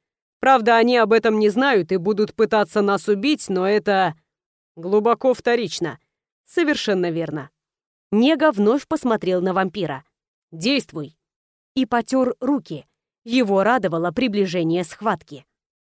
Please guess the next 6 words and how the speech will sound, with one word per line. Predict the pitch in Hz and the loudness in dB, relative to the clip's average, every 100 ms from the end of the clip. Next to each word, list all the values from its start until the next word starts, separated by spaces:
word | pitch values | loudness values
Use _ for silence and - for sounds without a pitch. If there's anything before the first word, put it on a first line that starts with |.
| _ _ _ _ _ | _ _ _ _ _
«Аэлексиан!» | 180 220 254 269 285 330 320 - - 262 220 185 165 - _ _ _ | 0 2 6 6 6 6 6 4 2 2 4 2 -4 -10 _ _ _
Барабаны | 160 202 233 220 262 320 330 | -4 -2 0 0 2 2 2
при | 311 285 | 0 -2
появлении | - 247 214 240 233 214 208 | -2 -2 0 0 0 2 0
Мессии | 202 - - 220 220 | 0 -4 -4 -2 -2
стихли. | - - 277 - 170 | -6 -8 -8 -6 -10